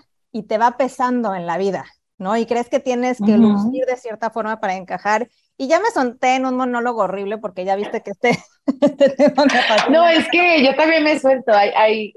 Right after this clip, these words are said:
Speaker 2: e-, es, sí, todos nos identificamos con esto. Yo creo que no hay una mujer, y digo mujer porque es algo muy específico de las mujeres. Obviamente también no, no es exclusivo, también hay hombres que pasan por esto y que hay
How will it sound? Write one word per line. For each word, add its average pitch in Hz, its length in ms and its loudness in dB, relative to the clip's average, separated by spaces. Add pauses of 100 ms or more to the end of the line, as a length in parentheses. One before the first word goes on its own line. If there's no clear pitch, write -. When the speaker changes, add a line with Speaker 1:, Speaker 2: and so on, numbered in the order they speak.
Speaker 2:
e-, 226 180 0 (120)
es, 220 100 0 (280)
sí, 247 320 -8
todos 302 220 4
nos 302 160 -6
identificamos 208 640 -4
con 190 160 -8
esto. 185 160 -10
Yo 190 140 -2
creo 226 220 0
que 214 120 -2
no 190 140 -4
hay 196 180 -2
una 208 140 -4
mujer, 185 600 -2 (380)
y 214 120 2
digo 240 200 4
mujer 214 280 2
porque 226 280 2
es 202 120 -2
algo 208 220 4
muy 226 200 -2
específico 214 540 -4
de 202 60 2
las 185 160 -2
mujeres. 175 420 0
Obviamente 202 280 2
también 185 340 -2
no, 185 140 -4
no 190 200 -2
es 175 100 -4
exclusivo, 190 560 -2
también 180 300 -2
hay 185 60 0
hombres 180 200 -4
que 180 100 0
pasan 175 320 -4
por 175 140 2
esto 170 220 2
y 175 80 -2
que - 100 0
hay 160 260 2